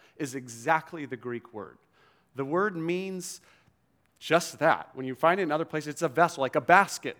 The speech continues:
carrying bread is a vessel. Uh, a bottle carrying wine is a vessel, okay? She is the weaker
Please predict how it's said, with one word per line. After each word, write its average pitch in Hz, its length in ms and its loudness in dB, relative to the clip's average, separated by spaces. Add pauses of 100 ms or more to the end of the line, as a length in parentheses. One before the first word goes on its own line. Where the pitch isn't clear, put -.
carrying 180 400 -2
bread 131 460 2
is 120 120 -8
a 131 60 -6
vessel. 123 560 -4 (260)
Uh, 127 300 2
a 135 80 -2
bottle 170 460 6
carrying 151 500 -4 (300)
wine 165 500 2
is 139 220 -8
a 135 120 -4
vessel, 110 640 -6 (240)
okay? 131 280 -4 (160)
She 196 240 -6
is 185 220 -4
the 147 120 -2
weaker 196 680 -10